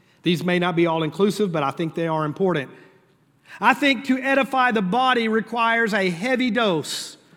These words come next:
of God's word. To see people grow spiritually and be strengthened spiritually,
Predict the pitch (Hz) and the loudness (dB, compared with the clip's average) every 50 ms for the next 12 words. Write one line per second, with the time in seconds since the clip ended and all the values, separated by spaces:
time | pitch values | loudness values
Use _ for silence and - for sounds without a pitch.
0 | - - 247 208 175 156 196 180 170 170 160 151 180 185 165 143 120 107 95 87 | -6 -2 0 0 2 2 2 2 2 0 -2 -2 -2 -2 -2 -2 -2 -6 -10 -14
1 | - - - _ _ _ _ _ _ _ _ _ _ _ _ _ _ _ _ _ | -20 -20 -20 _ _ _ _ _ _ _ _ _ _ _ _ _ _ _ _ _
2 | _ _ _ _ _ _ _ _ - - - 226 214 - - 320 339 330 311 320 | _ _ _ _ _ _ _ _ -20 -6 -4 -4 0 4 6 6 6 6 4 2
3 | 320 - 302 302 285 233 220 180 156 165 240 277 285 277 277 285 277 - - - | 4 4 2 2 2 2 -2 -4 0 4 6 6 8 8 6 4 2 0 -6 -4
4 | - 285 277 277 262 220 - - 214 220 233 226 220 220 196 226 220 - - - | 0 2 2 2 2 0 -2 -2 0 0 0 0 0 0 0 0 0 -2 -4 -6
5 | - 262 285 294 240 285 254 226 208 - - - 214 214 220 190 - 240 240 220 | -2 0 0 0 0 -2 -4 -4 -6 -6 -4 0 2 2 2 2 0 -4 -4 -4